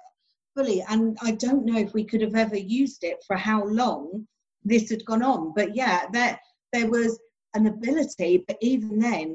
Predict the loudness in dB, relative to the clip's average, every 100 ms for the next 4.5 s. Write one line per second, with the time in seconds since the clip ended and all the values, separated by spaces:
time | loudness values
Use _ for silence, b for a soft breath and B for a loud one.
0 | 2 4 4 -2 -2 0 0 -2 -4 -6
1 | -4 0 0 0 -2 -4 -14 -16 _ -6
2 | 0 0 0 0 0 0 -4 -4 2 2
3 | 2 -12 -4 0 2 0 -2 -2 0 0
4 | -2 2 0 0